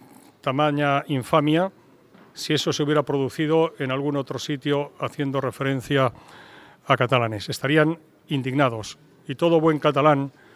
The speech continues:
y todo buen ciudadano en general está, eh, lógicamente indignado, eh, con una, eh, en fin, con una iniciativa de esas características que ofende, eh,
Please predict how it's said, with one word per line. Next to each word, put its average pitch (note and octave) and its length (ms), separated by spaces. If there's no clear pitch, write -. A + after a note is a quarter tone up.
y C3 180
todo D3+ 260
buen D3+ 180
ciudadano C#3+ 320
en B2+ 60
general D3 420
está, - 400
eh, B2+ 260
lógicamente C#3 760
indignado, D3+ 720
eh, C#3 240
con C3+ 200
una, D3+ 400
eh, B2 600
en C3+ 100
fin, C#3 200
con C#3+ 160
una E3 120
iniciativa D3+ 440
de C#3+ 80
esas C#3 180
características C3+ 800
que - 100
ofende, D#3 560
eh, A#2+ 480